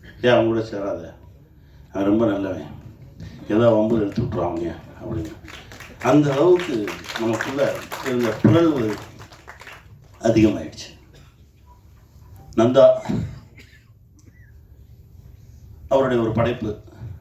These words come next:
திடீர்னு ட்ரெய்லருக்கு வாய்ஸ் கொடுக்கணும் அப்படின்னு கூப்பிடுறாரு.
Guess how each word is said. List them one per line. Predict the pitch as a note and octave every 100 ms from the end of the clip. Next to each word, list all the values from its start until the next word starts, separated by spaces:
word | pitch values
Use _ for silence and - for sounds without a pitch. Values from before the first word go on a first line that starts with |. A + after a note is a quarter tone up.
| -
திடீர்னு | A#2+ B2+ C3 A2+ G#2+ - - - - - - - - - - -
ட்ரெய்லருக்கு | - B2+ C3 A2 G2+
வாய்ஸ் | G2+ G#2 -
கொடுக்கணும் | - F2 E2+ - -
அப்படின்னு | G#2+ G#2 G#2
கூப்பிடுறாரு. | G2+ F2+ F2+ D#2+ F2